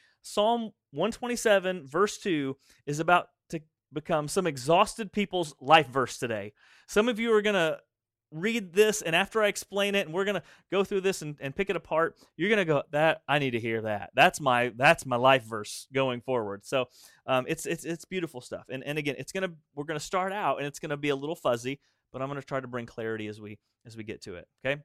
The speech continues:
So here's Psalm one twenty-seven. We'll start in verse one. He says, "Unless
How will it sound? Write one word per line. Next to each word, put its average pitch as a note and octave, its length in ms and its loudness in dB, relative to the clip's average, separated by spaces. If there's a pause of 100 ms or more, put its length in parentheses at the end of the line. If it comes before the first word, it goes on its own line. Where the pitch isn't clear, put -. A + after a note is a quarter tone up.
So D3 120 -6
here's F3 140 -2
Psalm G#3 440 0
one D#3+ 220 -4
twenty-seven. D#3+ 500 -6
We'll C3+ 100 -10
start C3+ 260 -2
in B2+ 120 -6
verse A#2 360 -12
one. A2 480 -12 (2500)
He - 40 -18
says, D3 200 -6
"Unless D#3+ 560 -2